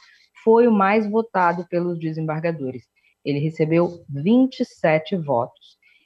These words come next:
E em seguida ficaram Rafael Câmara e Alexandre Pupim, cada um com vinte e seis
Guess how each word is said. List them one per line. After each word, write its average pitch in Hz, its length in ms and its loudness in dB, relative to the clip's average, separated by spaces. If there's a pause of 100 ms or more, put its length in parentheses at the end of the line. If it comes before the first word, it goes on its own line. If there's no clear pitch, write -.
E 165 100 -2
em 190 60 -2
seguida 202 760 0 (340)
ficaram 120 480 -4
Rafael 147 560 0
Câmara 226 680 -2
e 220 140 -2
Alexandre 208 560 -4
Pupim, 165 420 -10
cada 190 300 -4
um 226 240 -4
com 220 320 -6
vinte 247 460 -6
e 247 60 -12 (140)
seis 190 320 -6